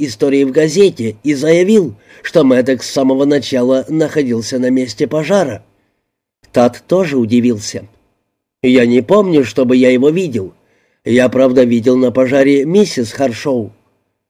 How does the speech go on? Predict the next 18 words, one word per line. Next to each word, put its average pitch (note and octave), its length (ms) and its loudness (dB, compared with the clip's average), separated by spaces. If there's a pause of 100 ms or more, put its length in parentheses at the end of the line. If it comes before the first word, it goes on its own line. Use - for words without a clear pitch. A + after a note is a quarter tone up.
(380)
«Вы A#2+ 260 2
правы, D3+ 400 2
Тат. A2 360 -6 (540)
Джордж B2 400 -2
Харшоу D#3+ 560 0
тоже D3 360 0
говорит B2 380 2
со C3+ 160 -4
слов A#2+ 320 -4
своей B2 340 -2
жены. C#3 380 -2 (480)
Она C3+ 300 2
видела, B2 420 0
как D3 220 0
Мэддокс D3+ 540 -2
выходил C3 500 0
из C#3 220 -6
машины D#3+ 600 0